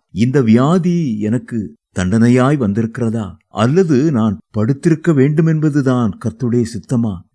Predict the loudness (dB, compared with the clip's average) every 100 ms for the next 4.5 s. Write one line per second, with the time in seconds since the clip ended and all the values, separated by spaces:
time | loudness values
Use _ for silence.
0 | -10 -6 -2 -2 -2 -4 -6 -6 -4 -2
1 | 0 -2 -6 -10 -10 -10 -8 -4 -2 -2
2 | -2 -4 -4 -8 -10 -10 -18 -20 _ -6
3 | -6 -4 -4 -2 0 0 0 0 -2 2
4 | 2 2 0 -2